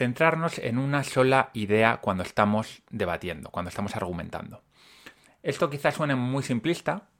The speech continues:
de hecho en el mundo real no va a ocurrir casi nunca, pero sí es interesante que cojamos la idea subyacente de lo que te voy a contar.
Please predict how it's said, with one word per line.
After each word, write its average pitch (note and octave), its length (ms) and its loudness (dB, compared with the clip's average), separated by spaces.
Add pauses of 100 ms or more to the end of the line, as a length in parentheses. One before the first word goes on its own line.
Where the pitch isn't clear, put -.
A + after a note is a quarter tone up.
(180)
de G#2 300 -2
hecho A2+ 360 -2
en G#2 160 -4
el G2 80 -4
mundo A2 280 2
real G#2+ 440 6
no G#2 100 4
va G#2 80 8
a - 20 8
ocurrir G2 280 0
casi A2+ 280 2
nunca, C3 400 2 (500)
pero C#3+ 200 0
sí D3 120 -2
es C#3 100 -2
interesante B2 520 2
que B2 120 -4
cojamos A#2 560 0
la G#2+ 200 4
idea G#2 240 4
subyacente G2 600 0
de G2 80 2
lo F#2 120 -4
que F#2 80 -8
te F2 80 -10
voy E2+ 100 -6
a E2+ 60 -4
contar. D2 400 -16